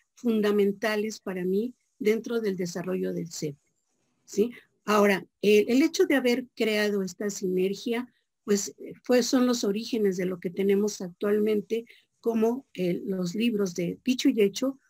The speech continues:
Su antecedente fue el proyecto Así Hablamos, de cua-, del cual me, me honro en haber sido la coordinadora de todo ese proyecto. El proyecto yo lo desarrollé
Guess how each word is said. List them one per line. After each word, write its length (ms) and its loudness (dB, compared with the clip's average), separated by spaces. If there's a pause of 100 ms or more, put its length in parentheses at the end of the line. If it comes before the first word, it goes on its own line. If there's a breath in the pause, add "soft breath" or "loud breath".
(120)
Su 140 -2
antecedente 800 2
fue 340 -2
el 180 -2
proyecto 680 -4 (260)
Así 340 0
Hablamos, 680 -2 (480)
de 240 -4
cua-, 260 0
del 240 0
cual 320 2
me, 220 4
me 180 0
honro 380 2
en 100 0 (120)
haber 180 -2
sido 320 -2 (300 loud breath)
la 200 2
coordinadora 760 2
de 140 -2
todo 260 -4
ese 180 -6
proyecto. 520 -2
El 60 -10
proyecto 440 -4
yo 160 -2
lo 120 0
desarrollé 680 -4